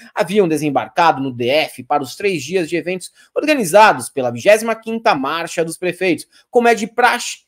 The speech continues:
e já mostrado anteriormente, após agendas oficiais, as noitadas são regadas a álcool e sexo,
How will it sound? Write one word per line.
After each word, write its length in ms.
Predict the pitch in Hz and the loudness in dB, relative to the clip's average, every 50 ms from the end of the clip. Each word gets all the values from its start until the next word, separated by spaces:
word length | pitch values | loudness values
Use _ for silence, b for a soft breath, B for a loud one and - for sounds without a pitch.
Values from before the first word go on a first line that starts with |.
| _ - | _ -12
e 100 | 196 185 | -8 0
já 140 | 170 208 196 | 0 0 2
mostrado 560 | 196 196 180 - - 180 165 160 160 160 156 | 2 -2 -4 -4 -2 0 0 2 2 0 -2
anteriormente, 800 | 170 180 170 180 180 208 220 208 208 214 226 240 240 - - _ _ _ _ - | -2 -2 -4 0 2 2 2 2 0 -2 -2 -2 -6 -10 -16 _ _ _ _ -4
após 460 | - 294 - - 226 220 214 214 - - | -4 -4 2 4 6 6 6 6 2 -2
agendas 480 | 196 185 156 127 139 135 135 131 123 127 | -2 -2 -2 -2 -8 -8 -8 -8 -8 -8
oficiais, 500 | 147 - - - 226 214 214 214 214 b b b b b | -10 -10 -4 0 2 4 2 2 0 b b b b b
as 180 | 143 175 170 | 0 0 0
noitadas 720 | 170 190 185 170 143 - - 160 170 170 175 170 - - _ _ - | 0 -2 -2 -2 -2 -2 -2 0 0 0 0 -2 -4 -8 _ _ -14
são 220 | - - 302 285 | -8 -8 -6 -4
regadas 600 | 247 220 190 143 123 151 160 160 151 147 131 123 | -2 -2 -2 0 0 0 0 2 2 0 -2 -2
a 120 | 131 113 120 | -6 -6 -2
álcool 540 | 143 190 220 226 233 226 - 202 160 139 | 2 4 4 4 4 4 0 -2 -2 -2
e 60 | 131 123 | -4 -6
sexo, 580 | - - - 165 143 - - - - - - | -8 -6 -6 -6 -6 -6 -10 -18 -20 -20 -20